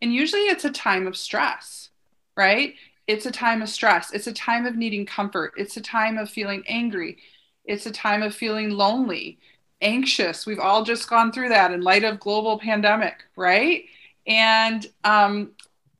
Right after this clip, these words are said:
these emotions are just emotions. They're not good or bad. They're not positive or negative. They're either comfortable or uncomfortable.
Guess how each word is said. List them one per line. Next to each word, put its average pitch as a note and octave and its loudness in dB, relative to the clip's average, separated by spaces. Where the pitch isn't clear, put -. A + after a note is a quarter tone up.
these C4 0
emotions B3+ 2
are A3+ 0
just A3+ -4
emotions. A#3 -2
They're A#3 -2
not B3+ 2
good A#3 0
or C4 0
bad. G#3 2
They're A3 -6
not B3 2
positive A3+ 0
or B3 0
negative. F3+ -4
They're B3+ -2
either C#4 0
comfortable A#3+ 0
or A#3 2
uncomfortable. A3+ -2